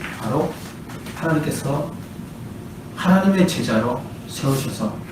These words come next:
그 일을 감당하도록 하신 겁니다. 그래서 예수님이 하시던 그 일을,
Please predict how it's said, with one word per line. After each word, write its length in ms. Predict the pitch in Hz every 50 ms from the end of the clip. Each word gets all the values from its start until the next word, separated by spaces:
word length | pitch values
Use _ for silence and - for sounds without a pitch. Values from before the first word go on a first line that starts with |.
| - -
그 160 | - 135 135 117
일을 260 | 120 120 120 120 -
감당하도록 760 | - - 107 113 110 107 117 - - 127 131 135 135 135 -
하신 220 | 147 - - 175
겁니다. 280 | 156 113 107 101 - - - - - - - - - - - - - - - - - - - - - - - - - -
그래서 200 | - - 120 127
예수님이 440 | 135 143 - 220 220 220 220 220 214
하시던 580 | 185 175 175 175 - - 180 185 185 180 170
그 120 | - - 147
일을, 360 | 135 120 139 139 - - -